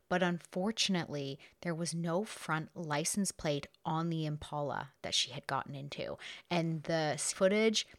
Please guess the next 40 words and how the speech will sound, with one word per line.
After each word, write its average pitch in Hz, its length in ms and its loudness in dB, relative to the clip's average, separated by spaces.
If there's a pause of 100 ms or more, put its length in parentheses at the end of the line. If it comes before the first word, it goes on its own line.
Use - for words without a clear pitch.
(140)
that's 165 400 4
the 160 120 -2
view 143 220 -4
they 131 140 -4
had. - 400 -6 (100)
They 151 120 0
had 135 420 -4
the 160 160 -4
front 143 360 -2
view 143 200 -4
of 139 120 -6
it 107 140 -8
pulling 135 400 -8
in, 226 260 4
and 165 160 -2
then 147 80 -2
they 143 80 -4
could - 200 -8
see 139 200 -4
it - 120 -6
backing 147 420 -6
out, 180 280 4 (360)
and 165 140 -2
then 151 100 -2
it - 100 -8
driving 143 400 -4
away. 147 400 8
But 196 200 4
before 165 420 4
it - 100 -6
can, 160 320 -4
you 175 80 -4
can 165 160 -4
see 160 120 -2
the 143 100 -2
back 156 300 4
of 170 80 2
it, 180 160 6
it's, - 420 -2
it's - 400 -4